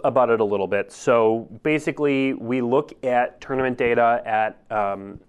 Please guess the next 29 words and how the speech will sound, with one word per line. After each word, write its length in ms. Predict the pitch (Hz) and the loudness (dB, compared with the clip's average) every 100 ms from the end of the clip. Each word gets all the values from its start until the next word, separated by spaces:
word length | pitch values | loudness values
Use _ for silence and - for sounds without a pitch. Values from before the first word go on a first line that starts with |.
| - | -4
Magic 340 | 113 104 113 | -4 -2 -4
Gathering 320 | 113 101 95 92 | -4 -4 -6 -10
Online 460 | 92 120 151 151 | -4 0 2 2
events, 440 | 147 135 135 135 - | 0 0 -2 -4 -4
at 200 | 120 104 98 | -2 -2 -4
real-life 600 | 107 139 143 131 123 131 | -2 2 2 2 -2 -6
events. 480 | 113 123 120 - - - - - - | -2 -2 -2 -8 -20 -20 -20 -18 -2
Um, 600 | 110 104 101 101 98 98 _ - | 0 2 0 -4 -10 -14 _ -14
we've 260 | 107 104 - | -10 -10 -8
obviously 420 | 117 120 120 - 117 | -2 -2 -2 -6 -10
seen 360 | - 120 110 | -8 -8 -6
quite 300 | 110 - 139 | -4 0 0
an 100 | 139 143 | 0 -2
uptick 480 | 127 - 127 120 - | -6 -6 -8 -8 -8
in 380 | 135 120 117 107 | -6 -4 -6 -6
Pioneer 480 | - 123 117 117 | -4 -4 -2 -4
play 360 | 120 - 117 113 | -4 -4 -2 -2
since 280 | 104 107 98 | -4 -8 -4
it 40 | |
was 140 | 101 95 | -6 -6
announced 520 | 98 104 104 101 - | -6 -6 -6 -8 -10
as 220 | 107 95 | -10 -10
a 120 | 101 | -10
major 320 | 98 101 98 | -10 -12 -12
component 500 | 92 95 98 95 95 | -16 -14 -12 -12 -14
of 160 | - 95 | -14 -14
the 60 | - | -16
tabletop 680 | - 117 110 - 104 - - - - - | -12 -10 -8 -2 -2 -2 -10 -20 -16 -12
experience. 680 | - - 113 107 101 98 | -8 -2 0 2 0 -2